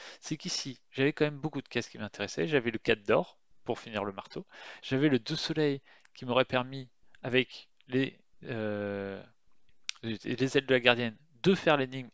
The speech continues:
et donc ensuite de pouvoir aller acheter les herbes folles. Donc je me dis, il y a quand même trois cartes, trois cases qui m'intéressent contre ici deux. Donc j'ai préféré relancer ce dé-là.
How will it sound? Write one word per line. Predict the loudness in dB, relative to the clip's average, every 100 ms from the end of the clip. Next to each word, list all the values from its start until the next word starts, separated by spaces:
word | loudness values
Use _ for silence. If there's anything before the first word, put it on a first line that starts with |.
| _
et | 2
donc | 2 -2 -4
ensuite | -4 -6 -8
de |
pouvoir | -10 -2 2
aller | 4 2
acheter | 0 -4 -6 -8 -20 -4
les | 2
herbes | 2 0
folles. | 0 0 0 -8 -20 -8
Donc | -6
je | -4
me | -6
dis, | -4
il | 2
y | 4
a |
quand | 4 0
même | -2 -8 _
trois | -2 2 4
cartes, | 2 -2 -4 _ -20 -20 -16
trois | -2 -2
cases | 0 -4
qui | -2
m'intéressent | -6 -2 -2 -2
contre | -4 -10 -6
ici | -8 -8 -2
deux. | 0 0 -4 -20 -20 _
Donc | -8
j'ai | -6
préféré | -6 -4 -2 -2
relancer | -4 -4 -6
ce |
dé-là. | -4 -4 -4